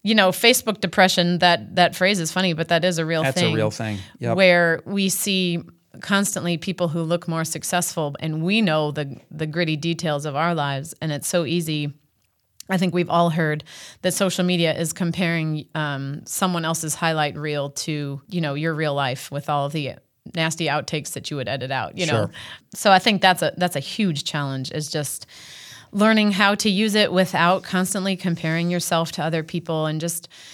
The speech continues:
Speaker 1: being confident in the calling that God has put on your life and the passions that you have. Uh, that's a huge challenge.
Speaker 2: Yep. Let's quickly wrap up with finally the ugly from social media. I'll just share one thing. So I'm an N B A fan.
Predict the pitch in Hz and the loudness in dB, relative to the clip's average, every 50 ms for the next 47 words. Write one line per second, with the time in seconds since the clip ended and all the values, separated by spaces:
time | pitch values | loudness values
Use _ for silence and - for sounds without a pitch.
0 | - - - - _ - 160 202 202 202 190 185 185 170 - 185 202 196 190 - | -20 -20 -20 -14 _ -4 0 2 2 4 4 2 0 0 0 0 0 0 0 -2
1 | 196 175 175 170 - - 170 170 165 160 160 156 - 202 185 175 180 180 175 170 | -2 -2 -2 -2 -2 -4 -4 -2 -2 -2 -4 -4 -2 -2 -2 -2 0 0 -2 -2
2 | 156 - - 156 156 156 165 165 156 - - 175 160 151 147 151 156 170 175 180 | -2 -2 0 0 0 0 0 -2 -4 -4 -4 -4 -2 -2 -2 -4 -4 -2 0 0
3 | 180 180 185 180 170 - - - - - 156 151 147 147 - 170 165 170 - 170 | 0 0 -2 -2 -4 -8 -10 -10 -8 -6 -6 -4 -6 -4 -2 -2 -2 -2 -2 -4
4 | 160 147 160 135 - 160 160 165 156 165 160 156 156 151 151 151 151 - _ - | -6 -6 -6 -6 -4 -4 -4 -4 -4 -2 -2 -2 -2 -2 -4 -6 -8 -14 _ -20
5 | - - - - - _ - 151 - - 147 160 151 147 - 156 139 147 131 127 | -20 -20 -20 -20 -14 _ -10 -10 -10 -8 -6 -6 -6 -4 -6 -6 -8 -8 -8 -8
6 | - - 120 117 107 113 - - - 123 117 113 - _ _ - - - - - | -10 -10 -10 -10 -10 -12 -14 -8 -4 -2 -2 -2 -4 _ _ -20 -18 -18 -18 -18
7 | - - 156 156 160 - - - - - 185 175 - 170 156 143 131 135 131 127 | 0 6 8 8 8 8 4 -2 2 4 4 4 6 4 2 4 6 6 6 6
8 | 123 - 135 127 120 - - 120 120 113 - - 147 139 135 135 131 127 123 113 | 6 6 6 6 6 4 4 2 2 2 2 2 2 4 4 4 4 4 2 2
9 | 107 117 123 - 131 127 117 123 117 107 98 - - - 120 107 - 131 120 - | 2 0 2 2 2 2 2 2 0 0 -2 -4 -2 -2 -2 0 2 2 2 2
10 | - 143 120 135 127 113 113 131 151 175 165 156 139 - - 147 127 120 110 110 | 2 2 2 2 2 2 4 4 4 6 6 4 4 4 4 4 4 6 6 4
11 | 113 117 110 104 117 107 104 98 - 131 127 131 127 131 123 117 120 113 113 107 | 4 2 2 2 0 0 0 2 2 2 4 4 4 4 2 4 4 2 2 2
12 | - 110 101 101 92 | 2 0 0 0 -2